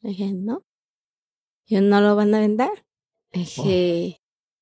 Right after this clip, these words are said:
Speaker 1: "Estamos en guerra y yo sé que no es la culpa del presidente.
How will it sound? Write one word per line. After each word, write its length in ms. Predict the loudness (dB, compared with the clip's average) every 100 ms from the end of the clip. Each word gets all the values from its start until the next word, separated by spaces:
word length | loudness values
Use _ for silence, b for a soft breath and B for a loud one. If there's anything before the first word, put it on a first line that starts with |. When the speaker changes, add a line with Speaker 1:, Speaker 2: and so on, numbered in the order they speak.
| _ _ _ _ _ -4
Speaker 1:
"Estamos 420 | -2 0 2 4
en 160 | 4
guerra 560 | 4 4 2 2 0 -2 _ -4
y 160 | 0
yo 140 | 2 4
sé 200 | 2 4
que 260 | 0 0 _ -2
no 140 | 2
es 80 | 4
la 100 | 4
culpa 260 | 2 0 0
del 140 | -2
presidente. 680 | -4 -6 0 0 0 -4 -14